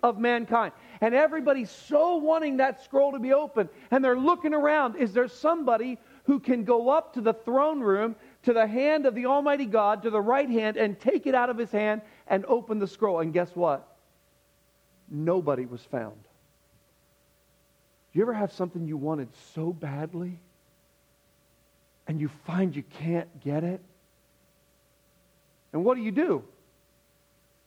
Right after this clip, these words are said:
Well, you start to cry. In fact, that's what happened to John.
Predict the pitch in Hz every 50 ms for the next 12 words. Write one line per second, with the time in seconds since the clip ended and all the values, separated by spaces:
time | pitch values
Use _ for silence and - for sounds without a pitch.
0 | _ _ _ _ _ _ _ _ 294 311 262 - - - 160 - - - - -
1 | 269 262 320 269 196 139 - _ _ _ _ _ _ _ _ _ _ _ _ _
2 | _ _ _ _ _ _ _ _ _ _ _ _ _ _ _ _ _ _ _ -
3 | 226 233 190 - - 269 247 247 233 - - 160 226 247 302 349 - - 226 254
4 | 254 240 247 254 262 - 269 262 262 277 214 185 285 302 320 359 339 262 175 135